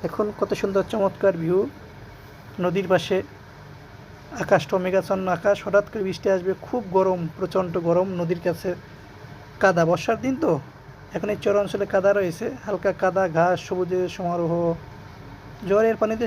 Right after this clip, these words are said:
সবগুলো তলিয়ে যাবে কিন্তু। এখন ভাটার সময়, তাই আমিও আসলাম একটু ভিডিও করার জন্য। দেখুন গরুগুলো, বাচ্চাগুলো কত সুন্দর হৃষ্টপুষ্ট, কত সুন্দর।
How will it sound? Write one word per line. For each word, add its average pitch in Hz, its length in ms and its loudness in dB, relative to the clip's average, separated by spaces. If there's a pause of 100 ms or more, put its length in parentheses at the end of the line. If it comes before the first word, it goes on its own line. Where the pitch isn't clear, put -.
(100)
সবগুলো 214 600 4 (100)
তলিয়ে 202 240 0
যাবে 160 220 2
কিন্তু। 147 220 -8 (680)
এখন 185 240 -2
ভাটার 170 340 4
সময়, 196 280 0
তাই 180 180 2
আমিও 180 180 -2 (100)
আসলাম 190 260 0 (1040)
একটু - 200 -6
ভিডিও 175 240 6
করার 190 220 4
জন্য। 185 140 -2 (140)
দেখুন 196 280 -2 (680)
গরুগুলো, 180 420 4
বাচ্চাগুলো 175 520 0
কত 170 100 0 (120)
সুন্দর 175 260 -2
হৃষ্টপুষ্ট, 170 480 -4 (120)
কত 175 120 -6 (100)
সুন্দর। 170 260 0